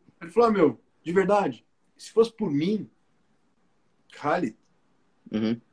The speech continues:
Speaker 1: cara, eu tenho quarenta anos, cara, eu já tinha desistido." Falou, "Mas eu tenho,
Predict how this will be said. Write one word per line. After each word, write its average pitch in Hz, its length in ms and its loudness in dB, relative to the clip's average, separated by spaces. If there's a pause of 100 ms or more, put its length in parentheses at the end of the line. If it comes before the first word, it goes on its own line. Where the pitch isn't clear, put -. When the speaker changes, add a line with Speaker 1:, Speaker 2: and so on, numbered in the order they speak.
(180)
Speaker 1:
cara, 196 180 -10
eu - 60 -20 (120)
tenho 196 200 -6 (800)
quarenta 170 420 -2
anos, 165 360 -2 (1080)
cara, 208 360 0
eu 190 80 -2
já 202 80 4
tinha 220 140 4
desistido." 180 520 -8 (760)
Falou, 202 200 -2
"Mas 160 120 0
eu - 40 -20
tenho, 170 340 -4